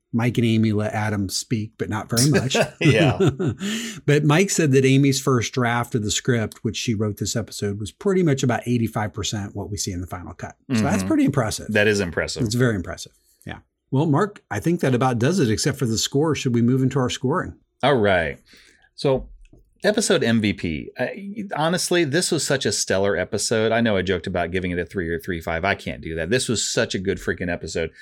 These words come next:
Speaker 2: Um, and there are so many people that were good in this episode.
Speaker 1: Yeah.
Speaker 2: Like, for example, this may be the episode that I liked Anne the best.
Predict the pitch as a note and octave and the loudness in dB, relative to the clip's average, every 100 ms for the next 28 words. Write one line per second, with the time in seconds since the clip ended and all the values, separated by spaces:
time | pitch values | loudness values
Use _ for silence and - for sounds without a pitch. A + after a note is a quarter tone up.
0 | - - G#2+ F#2+ F#2 - _ _ _ _ | -20 -6 -2 0 -2 -8 _ _ _ _
1 | F#3 F#3 D3+ C3 D3 C3 - E3 F3 D#3+ | -10 -4 -2 0 0 0 0 0 0 0
2 | C3 C#3 C3+ B2 - F#2+ F2+ F2 A2 D#3+ | -2 -2 -2 0 0 -2 -8 -2 2 4
3 | G#2 - - - G2 F2+ - - E2 - | 2 0 -8 -2 -2 0 -2 -6 -6 -2
4 | G#2 F#2 A2+ - B2+ A2 C3+ D3+ A2+ G2+ | 0 2 0 0 -2 0 -2 0 -2 -2
5 | - G#2 F3+ G3 E3 D3 B2 B2 A2+ A2 | -6 0 2 2 0 -2 0 0 0 -2
6 | A2 F#2+ A#2 G2+ F#2+ F#2 F#2 F#2 - G#2 | -4 -4 -2 0 0 0 -2 -4 -6 -6
7 | G2 F#2 E2+ - F2 D#2+ - - | -4 -4 -8 -4 -4 -4 -6 -10